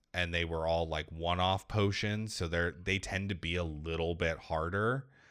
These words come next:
And, like, my cauldron was only <laughs> so good, so, like, I was like, "How do I fucking do this with the limited space and resources that I had?" And I finally figured it out, like, you know, pieced the puzzle together to make it work.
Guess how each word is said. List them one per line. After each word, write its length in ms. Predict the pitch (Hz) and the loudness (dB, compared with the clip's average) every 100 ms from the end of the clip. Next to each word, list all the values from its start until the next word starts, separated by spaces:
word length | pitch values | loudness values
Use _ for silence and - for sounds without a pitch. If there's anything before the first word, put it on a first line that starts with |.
| - - - - - | -20 -20 -20 -10 -2
And, 280 | 98 92 | 0 0
like, 180 | 87 80 | 0 0
my 140 | 78 80 | 0 -2
cauldron 500 | - 82 82 90 90 | 0 -2 0 -2 -2
was 160 | 80 | -2
only 300 | 82 85 82 | -4 -4 -2
<laughs> 140 | - - | 2 4
so 240 | 131 123 | 6 4
good, 440 | 113 120 143 151 | 4 6 4 2
so, 280 | 139 143 120 | 2 4 6
like, 220 | 110 104 | 6 6
I 80 | 95 | 6
was 140 | 101 101 | 4 6
like, 200 | 92 82 | 2 2
"How 320 | - 95 101 | -2 2 4
do 140 | 107 101 | 4 4
I 120 | 92 | 2
fucking 760 | - - 95 - 92 87 82 | -2 -2 -2 0 -2 -2 -6
do 240 | 82 95 104 | -2 0 2
this 340 | 87 78 - | 2 2 -2
with 240 | 82 76 - - | 0 -2 -4 -4
the 100 | 87 | -2
limited 480 | 87 95 104 98 85 | 2 2 4 2 0
space 540 | - - 101 104 98 | -2 0 2 0 -2
and 220 | 95 85 | -4 -4
resources 760 | 85 95 - 104 95 87 90 85 | -4 -4 0 2 2 0 -4 0
that 160 | 87 87 | 2 4
I 160 | 80 | 2
had?" 520 | 87 104 101 85 80 - - - - - | 2 0 2 2 0 -4 -16 -20 -10 -2
And 140 | 87 | 0
I 100 | 73 - - | 0 -4 -8
finally 500 | - 104 110 110 104 | 0 2 2 2 2
figured 420 | 98 113 101 101 95 | 2 2 2 4 4
it 120 | 95 | 4
out, 280 | 90 87 76 | 4 0 -2
like, 320 | 78 73 - - | -2 -4 -10 -14
you 120 | 117 95 | -4 0
know, 120 | 82 | 0
pieced 480 | - 104 101 - 110 | 0 0 0 -2 -2
the 100 | 98 | 0
puzzle 420 | 98 104 95 92 | 2 0 0 -2
together 480 | 101 87 87 85 78 | 0 0 2 0 0
to 80 | 85 | 0
make 200 | 90 95 | 0 0
it 120 | 90 | -2
work. 420 | 92 95 80 - | 2 4 2 -2